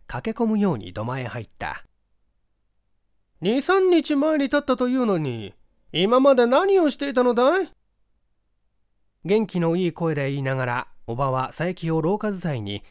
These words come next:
ひとまず八畳ばかりの客間へ案内して、いろいろと国の様子を聞いた。五十近い小太りに太った、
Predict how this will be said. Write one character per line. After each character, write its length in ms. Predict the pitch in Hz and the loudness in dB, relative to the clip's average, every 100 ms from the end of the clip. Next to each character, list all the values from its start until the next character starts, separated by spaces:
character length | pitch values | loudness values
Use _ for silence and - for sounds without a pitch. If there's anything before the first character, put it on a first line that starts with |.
| - | -20
ひ 140 | - - | -6 0
と 80 | |
ま 100 | 240 | 2
ず 220 | 156 120 104 | 0 -4 -8
八 300 | 147 190 247 | -6 -4 -2
畳 180 | 262 247 | 0 0
ば 140 | 233 | 0
か 80 | 170 | -2
り 80 | 110 | -6
の 140 | - | -6
客 220 | 123 143 | -8 -4
間 140 | 170 156 | -2 -2
へ 80 | |
案 160 | 143 143 | -2 -4
内 160 | 120 95 | -6 -8
し 100 | - | -8
て、 220 | 80 - - - - - | -10 -10 -18 -20 -20 -16
い 100 | - | -8
ろ 140 | 113 135 | -6 -4
い 40 | |
ろ 140 | 131 131 | -4 -4
と 140 | 127 | -6
国 260 | - 120 143 | -4 -4 -2
の 160 | 143 | -2
様 180 | 127 131 | -2 -4
子 140 | - | -6
を 100 | 123 | -8
聞 140 | 113 113 | -8 -10
い 60 | |
た。 240 | 110 92 - _ _ _ _ _ _ _ _ _ _ _ _ _ _ - | -8 -8 -10 _ _ _ _ _ _ _ _ _ _ _ _ _ _ -10
五 160 | 117 135 | -4 -2
十 240 | 147 151 | -2 -4
近 240 | - - 143 | -4 -4 -4
い 220 | 113 - _ - | -4 -12 _ -8
小 140 | 147 | -4
太 220 | 214 196 | -2 -2
り 100 | 165 | -2
に 140 | 135 131 | -2 -4
太 180 | - 143 | -6 -8
っ 20 | |
た、 320 | - 90 | -8 -10